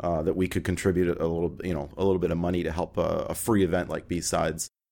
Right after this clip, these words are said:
Uh, for, if people aren't familiar, B-Sides is, uh, a, a security meetup that happens once a year in a lot of cities all around the world.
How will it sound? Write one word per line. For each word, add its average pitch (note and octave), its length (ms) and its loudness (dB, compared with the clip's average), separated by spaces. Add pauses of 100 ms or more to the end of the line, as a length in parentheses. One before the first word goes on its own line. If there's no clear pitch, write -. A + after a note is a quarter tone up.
(100)
Uh, - 140 -2
for, C3 160 6
if - 160 0
people D3+ 220 4
aren't A2 160 2
familiar, G2 400 2
B-Sides F#2+ 720 2
is, F2 420 0
uh, F2 560 -2
a, - 40 -2
a - 40 0
security F#2+ 680 2
meetup F#2+ 560 2
that E2+ 220 2
happens F2+ 360 -2
once F#2 240 -2
a F#2+ 60 -2
year F2+ 160 2
in F2 80 2
a F2 40 0
lot F2+ 140 2
of F2 60 -2
cities F2+ 320 -2
all F2+ 160 4
around E2+ 220 0
the E2 60 -2
world. F2 440 2